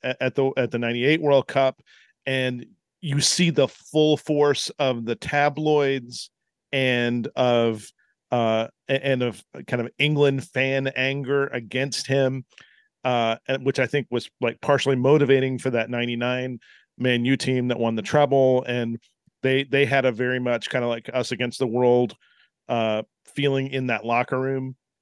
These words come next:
uh, which is something that I never had, never kind of experienced over here as an American fan, kinda watching those teams. But my gosh, th-, there is, and, and Beckham par-,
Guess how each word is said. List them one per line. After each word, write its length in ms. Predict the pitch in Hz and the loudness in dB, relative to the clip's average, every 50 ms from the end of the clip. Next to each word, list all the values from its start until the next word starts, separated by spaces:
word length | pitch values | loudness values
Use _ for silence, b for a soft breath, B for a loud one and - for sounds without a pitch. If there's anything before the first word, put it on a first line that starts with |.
| _ _ - | _ _ -4
uh, 220 | 127 120 117 113 | -2 0 0 0
which 160 | 113 127 - | 0 -2 -4
is 60 | - | -2
something 260 | - 185 - - 147 135 | -2 -2 0 2 0 2
that 100 | 127 123 | 2 2
I 100 | 131 135 | 0 2
never 300 | 135 135 120 131 135 139 | 0 0 0 -2 -4 -4
had, 320 | - - 123 113 107 113 - _ | -4 -6 -6 -6 -6 -12 -18 _
never 260 | - 135 127 107 127 120 | -2 -2 0 0 0 0
kind 220 | - 135 127 120 | 0 0 0 0
of 180 | 117 104 - - | -2 -4 -6 -10
experienced 560 | - 135 107 - - 117 120 123 117 - - - - - - _ - - - - | -10 -10 -8 -4 -4 -2 -2 -2 -4 -6 -12 -18 -20 -20 -20 _ -18 -14 -2 0
over 180 | 139 135 131 123 | 2 2 2 2
here 220 | 120 127 123 120 | 2 0 0 0
as 160 | 120 120 113 | 0 0 -2
an 80 | 120 113 | -4 -4
American 420 | 117 135 160 165 151 - 143 127 | -2 0 2 2 2 0 -2 -4
fan, 340 | - 127 123 120 120 113 110 | -4 -6 -6 -4 -4 -6 -4
kinda 200 | - 127 127 120 | -4 -2 -2 0
watching 420 | 107 107 120 127 - - 139 127 | 0 2 2 2 2 0 -4 -4
those 220 | 120 113 104 - - | -2 -4 -4 -6 -4
teams. 440 | - 185 190 165 139 123 110 104 b b b b b b b b b _ _ | -2 0 0 2 2 0 -2 -4 b b b b b b b b b _ _
But 140 | 123 131 - _ _ _ _ _ _ _ | 0 0 0 _ _ _ _ _ _ _
my 260 | 135 135 139 147 143 | -2 2 2 4 4
gosh, 440 | 127 135 131 127 117 104 101 - - - - _ 147 | 4 4 2 4 2 0 -2 -6 -10 -12 -16 _ 0
th-, 140 | 131 139 151 | 0 2 2
there 220 | 127 147 156 160 160 | 4 4 6 6 6
is, 340 | 151 147 139 123 - - - _ _ _ _ _ _ _ - | 6 4 4 2 0 -6 -12 _ _ _ _ _ _ _ -4
and, 160 | 143 151 160 - | -4 -4 0 -2
and 160 | 147 143 117 | -2 4 6
Beckham 440 | 165 165 - - 160 147 143 123 - | 4 4 6 4 2 0 0 -4 -4
par-, 180 | - 147 139 | -4 -4 -4